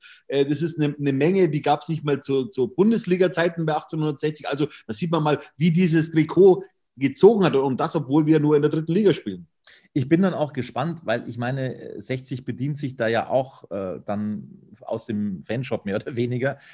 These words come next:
Speaker 2: Also ob dann für sechzig diese Trikots dann auch noch geliefert werden können, also ob sechzig dann auch noch mit diesem Trikot auflaufen kann, äh, da bin ich schon sehr gespannt. Aber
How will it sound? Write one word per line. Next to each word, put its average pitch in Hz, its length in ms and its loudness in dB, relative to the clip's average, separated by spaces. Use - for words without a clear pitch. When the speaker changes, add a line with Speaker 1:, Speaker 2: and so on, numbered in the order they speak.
Speaker 2:
Also 120 180 -4
ob 139 140 -6
dann 131 240 0
für 127 120 0
sechzig 147 360 -6
diese 117 240 -4
Trikots 110 400 -6
dann 101 140 -8
auch 104 120 -6
noch 110 160 -8
geliefert 123 400 -6
werden 98 200 -6
können, 98 280 -6
also 104 240 -6
ob 92 80 -10
sechzig 120 380 -10
dann 107 140 -6
auch 117 160 -4
noch 117 200 -4
mit 113 160 -6
diesem 123 240 -4
Trikot - 340 -8
auflaufen 110 580 -4
kann, 107 320 -8
äh, 113 240 -6
da 117 120 -6
bin 127 180 -6
ich 127 100 -4
schon 117 200 -8
sehr 113 180 -6
gespannt. 123 500 -8
Aber 220 420 2